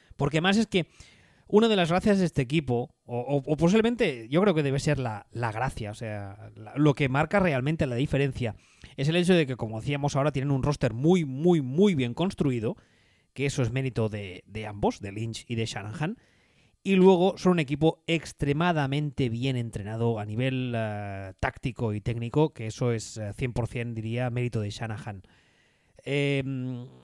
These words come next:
claro, en el, en el partido de la, en la próxima Super Bowl yo tengo un problema. Yo soy muy, muy, muy fan de Pat Mahomes desde que estaba en Texas Tech, pero soy muy fan de Shanahan. Muchísimo, porque además ya sabemos, lo hemos comentado muchas veces, que le teníamos en Houston,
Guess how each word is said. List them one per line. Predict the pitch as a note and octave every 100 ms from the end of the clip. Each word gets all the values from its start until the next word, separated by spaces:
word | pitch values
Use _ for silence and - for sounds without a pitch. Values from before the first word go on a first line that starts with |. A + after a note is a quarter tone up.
| -
claro, | - F3+ D#3
en | C#3
el, | D3 C#3+
en | D3+
el | D3
partido | D3 C#3 F#3+ G#3
de | G3+
la, | F#3
en | D#3+ D3
la | C3+ B2
próxima | E3 G3 F3+
Super | E3+ E3 F3+
Bowl | F#3+
yo | F3+
tengo | G3 E3+
un | A2
problema. | G2+ B2+ C3 G2
Yo | A2
soy | A#2 B2+
muy, | C3 D#3 D3+
muy, | D3 D3
muy | C#3+ D3+ C#3
fan | D#3 C#3+
de | C#3
Pat | C#3
Mahomes | C#3 C#3+ G#3 G#3+
desde | D#3 B2+ A#2
que |
estaba | A#2+ C3+
en | C3
Texas | C3+ - C#3
Tech, | G3 G#3 - _ _ _ _ _ _ _ _ -
pero | D#3+
soy | D3+ E3
muy | F3 D#3
fan | D3
de | C#3+
Shanahan. | D3+ B2+ C#3+ C#3 A2+ - _ _ _ - - _ _ _ _ _ _ _ _ -
Muchísimo, | A#2+ D#3+ E3+ C3 A#2+ F3+ -
porque | G#2 G2+
además | G#2+ B2
ya | B2+ C3 B2
sabemos, | A#2 C3+ D3 C3+
lo | A#2
hemos | A#2 A#2+
comentado | B2 B2 B2+
muchas | C3 B2+
veces, | D3+ D#3+
que | C3
le | A2+
teníamos | A2 A2+ A2+ A2+
en | B2
Houston, | B2+ F3 - G3+ A#3